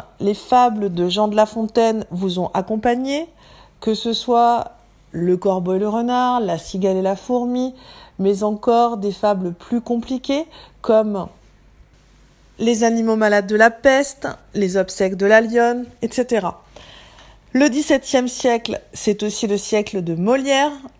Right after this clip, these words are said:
avec de nombreuses comédies comme Les Fourberies de Scapin, Le Malade imaginaire, L'Avare,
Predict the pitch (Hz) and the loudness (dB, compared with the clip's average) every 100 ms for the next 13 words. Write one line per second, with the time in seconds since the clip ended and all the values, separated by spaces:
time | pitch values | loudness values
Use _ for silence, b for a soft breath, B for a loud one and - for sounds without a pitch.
0 | - 170 165 175 175 - - 160 185 196 | -4 -2 0 -2 -4 -12 -10 -4 -2 -2
1 | 196 202 208 196 170 - 208 233 226 277 | -2 0 0 -2 -4 -2 0 0 -2 -2
2 | 311 B B B B - 190 175 160 165 | -2 B B B B -4 0 0 0 -2
3 | 196 196 220 220 240 233 262 254 262 262 | 0 2 2 0 -2 -2 -2 0 0 -2
4 | 269 - _ B B B - 170 175 196 | -2 -8 _ B B B -6 -2 2 4
5 | 214 247 247 240 247 247 247 240 247 240 | 2 2 0 0 -2 0 0 0 -4 -8
6 | _ _ _ _ _ _ _ - 202 214 | _ _ _ _ _ _ _ 0 0 6
7 | 240 233 240 | 6 6 4